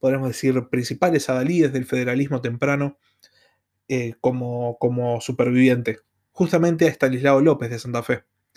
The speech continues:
Esta semana vamos a ver un poco de los primeros años de López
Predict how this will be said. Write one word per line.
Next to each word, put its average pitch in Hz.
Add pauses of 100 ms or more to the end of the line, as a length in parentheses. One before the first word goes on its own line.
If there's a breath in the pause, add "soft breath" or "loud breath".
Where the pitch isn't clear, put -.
(320 soft breath)
Esta 190
semana 196
vamos 180
a 147
ver 156
un 160
poco 160
de 151
los 143
primeros 165
años 175
de 143
López 156